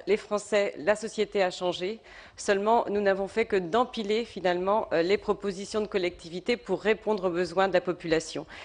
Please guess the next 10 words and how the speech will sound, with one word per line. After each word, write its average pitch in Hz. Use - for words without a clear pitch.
Et 202
on 214
a 226
des 190
efforts 214
à 170
faire 220
sur -
la 170
mutabilité 190